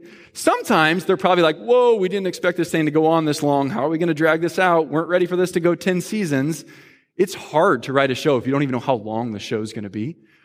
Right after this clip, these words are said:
Or what about disputes with the actors, and we couldn't come to a financial agreement, and so now we gotta figure out what to do with their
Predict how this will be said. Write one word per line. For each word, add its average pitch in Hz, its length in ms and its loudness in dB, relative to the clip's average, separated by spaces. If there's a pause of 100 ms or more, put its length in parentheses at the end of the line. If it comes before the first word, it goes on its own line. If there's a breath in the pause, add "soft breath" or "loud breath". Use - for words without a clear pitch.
(100)
Or 185 80 2
what 247 140 4
about 233 200 2
disputes 220 520 -4
with 185 260 -2
the 175 300 0
actors, 151 500 0
and 127 80 -2
we 143 80 2
couldn't 185 220 -2
come 180 180 0
to 175 60 2
a 170 80 2
financial 165 400 0
agreement, 151 380 0
and 110 100 -8
so 123 160 -2
now 131 160 2
we 156 80 0
gotta 151 140 0
figure 156 200 0
out 139 80 0
what 143 120 -10
to 156 40 -4
do 156 140 -4
with 151 100 -6
their 151 200 0